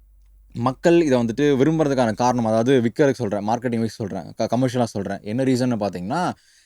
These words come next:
கிட்டத்தட்ட அறுபதுலேருந்து எண்பது நாட்களுக்குள்ள இதோடைய ஃபுல் வளர்ச்சியுமே இருக்கும்.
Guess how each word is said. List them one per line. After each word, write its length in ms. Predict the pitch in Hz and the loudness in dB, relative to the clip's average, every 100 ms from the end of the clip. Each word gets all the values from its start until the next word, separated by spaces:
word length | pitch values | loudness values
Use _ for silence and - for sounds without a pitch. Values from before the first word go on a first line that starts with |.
| _ | _
கிட்டத்தட்ட 680 | - 143 180 165 170 175 - - | -6 0 2 2 4 4 2 0
அறுபதுலேருந்து 960 | 208 120 190 175 143 135 127 139 143 107 | 2 4 4 6 4 4 2 2 2 0
எண்பது 420 | 107 135 160 143 | 0 0 2 2
நாட்களுக்குள்ள 720 | 123 117 131 107 - 104 113 | 2 0 -2 -2 -2 -2 0
இதோடைய 440 | 110 107 107 131 127 - | 0 0 0 0 -2 -4
ஃபுல் 240 | 135 160 | 0 2
வளர்ச்சியுமே 580 | 139 113 123 - 113 123 | 4 4 2 0 -2 0
இருக்கும். 300 | 107 - 90 | -2 -4 -12